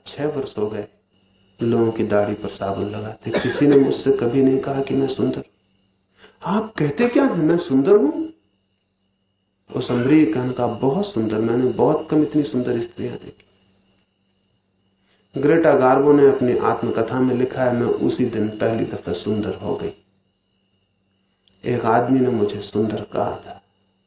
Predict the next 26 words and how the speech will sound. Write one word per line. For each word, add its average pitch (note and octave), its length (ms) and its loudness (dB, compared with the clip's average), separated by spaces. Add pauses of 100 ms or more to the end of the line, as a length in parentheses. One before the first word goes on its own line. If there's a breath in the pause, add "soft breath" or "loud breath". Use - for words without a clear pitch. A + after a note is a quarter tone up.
(960 soft breath)
मुझे F3 280 4
खुद C#3 260 -2
भी D#3 120 -2
ख्याल F3 300 -6
नहीं D#3 220 -6
था। - 180 -20 (1800)
मैं F#3 160 4
उस G#3+ 240 8
दिन A#3+ 180 4
घर G#3 260 6
लौटी A#3 340 4
और G3+ 100 6
आईने G3+ 300 4
के G3+ 180 6
सामने F3+ 420 2
खड़ी F3 280 2
हुई, G3+ 120 6
मुझे D3 360 2
पता C#3 280 -4
लगा D3 260 -4
कि A#2 140 -8
मैं G#2+ 160 -4
दूसरी A2+ 380 -10
औरत - 360 -16
हो - 40 -20
गई। - 220 -20